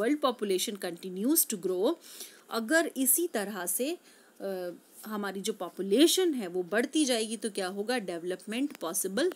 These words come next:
नहीं है, विकास पॉसिबल नहीं है। So, so rapidly, उतना तेजी से जो विकास होना चाहिए वो नहीं होगा अगर पॉपुलेशन इसी तरीके से कंटिन्यू होती रही तो। Increasing population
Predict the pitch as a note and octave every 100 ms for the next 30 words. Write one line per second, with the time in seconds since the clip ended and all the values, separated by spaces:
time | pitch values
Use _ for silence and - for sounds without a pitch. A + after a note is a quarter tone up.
0 | F#3 F3 G#3 D4+ A#3+ D#3+ F3 F#3+ A3+ -
1 | - - F#3 G3 D4+ A3 A#3+ D4+ G#3+ -
2 | - - - - - - C4+ E4+ B4 -
3 | - - - - - E4 G4 E4+ G3 G#3+
4 | F3 F3+ - B3+ - - D4 D#4 D#4+ D#4
5 | G3+ G3+ F#3 B3+ B3+ D4+ C4 A3+ F#3 -
6 | F3 F3 - F#3 F#3+ C4 D#4 B3 G#3+ A#3+
7 | G#3+ F3 E3 F#3+ C#4 D4+ A#3+ A#3+ B3+ C#4+
8 | - G3 G3 D4+ - F3+ - F3+ E3+ F#3
9 | C#4+ - - A3+ D#4+ D4 G3+ E3+ - F3+
10 | G#3 B3 - E3+ F3+ F#3+ D4+ D#4 A3 B3+
11 | C4 B3 - - - - - - - D4+
12 | D4 D4 F4 F4 G4+ F#4+ B3+ G#3 G#3+ G3
13 | G#3 C4+ B3